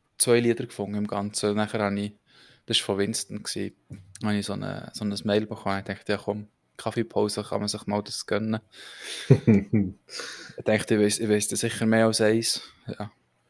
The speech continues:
Speaker 1: Hm.
Speaker 2: Kannst du denken, nichts
Speaker 1: Hm.
Speaker 2: sein, hä?
Speaker 1: Nein.
Speaker 2: Das ist schon nicht ganz so ohne, das kann man schon vorstellen.
Speaker 1: Nein, vor allem die, viele Lieder, die einfach jetzt Englisch, wo ein Wort ist,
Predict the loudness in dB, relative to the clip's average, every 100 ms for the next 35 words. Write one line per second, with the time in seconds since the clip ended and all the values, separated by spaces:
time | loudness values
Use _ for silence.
0 | _ -4 -4 -4 _ -6 -2 2 2 0
1 | -4 -6 -4 0 2 2 0 0 0 -4
2 | -8 _ -20 -14 -10 -4 -4 0 2 6
3 | 6 4 2 2 6 6 8 4 0 -2
4 | -2 -2 -2 2 2 0 0 0 0 -4
5 | -10 _ _ _ 0 2 4 2 2 -2
6 | -2 -2 -12 _ _ -20 -2 2 4 4
7 | 2 0 2 2 2 -2 -10 -18 _ -6
8 | 0 0 -2 0 2 2 0 -2 -6 -8
9 | _ -6 -2 0 0 2 0 0 -2 2
10 | 2 0 _ -4 -4 -2 -6